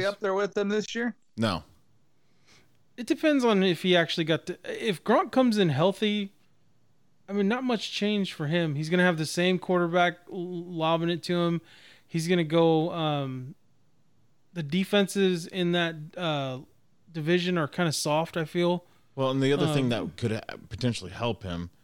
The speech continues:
Speaker 3: is that receiving core that they got there.
Speaker 1: Right, right.
Speaker 2: Mm-hmm.
Speaker 1: They just, I, if Gronk, um, the only thing I could see being a potential, uh, hurdle for Gronk is lack of,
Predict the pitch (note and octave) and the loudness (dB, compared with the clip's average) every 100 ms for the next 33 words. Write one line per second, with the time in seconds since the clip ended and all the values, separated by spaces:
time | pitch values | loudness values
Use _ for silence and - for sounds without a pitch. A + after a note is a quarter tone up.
0 | _ _ G2 G2 F#2+ - A#2+ G2 F2+ F#2+ | _ _ -8 -6 -4 -2 -2 -4 -8 -10
1 | F2 D#2 E2 D2+ E2 D#2+ C2 - A3 A#3 | -10 -10 -10 -10 -12 -14 -14 -8 -2 -2
2 | C3+ - - F#3+ D#3 B2+ G#2 A2+ G#2+ A2+ | -2 -8 -8 -4 -4 -6 -6 -4 -4 -4
3 | _ _ _ _ _ _ _ F#3+ F#3+ D#4 | _ _ _ _ _ _ _ -8 -6 -8
4 | - _ _ - - _ _ - D3 D#3+ | -12 _ _ -20 -20 _ _ -10 -8 -8
5 | E3+ - _ - F3+ - - F#3 G3+ G#3+ | -14 -20 _ -10 -8 -8 0 2 2 0
6 | - _ _ _ _ _ - F3+ D#3+ C#3 | -8 _ _ _ _ _ -6 -2 -2 -2
7 | C3 - D#3+ E3+ G3 A#3+ A#3 G3+ G#3+ G3+ | -8 -12 -4 0 2 4 2 2 2 2
8 | F#3 E3+ - F3+ D#3+ D3+ D3+ E3 D#3 D3 | 2 -2 -2 -2 -2 -6 -6 0 0 0
9 | C#3+ D3+ D#3+ D3+ - C#3 C3 C3+ C#3+ B2+ | -4 -6 -4 -2 -2 -4 -4 -8 -8 -6
10 | B2 A#2+ - _ _ _ _ - F3+ E3+ | -8 -12 -18 _ _ _ _ 0 4 4
11 | D3 D#3+ C#3+ D3+ D#3 D3+ E3+ D3 C3+ B2+ | 4 -2 2 2 2 0 -4 -2 -2 -2
12 | C3+ C#3+ C#3 C#3+ C3+ B2 | -2 -2 -2 -4 -4 -6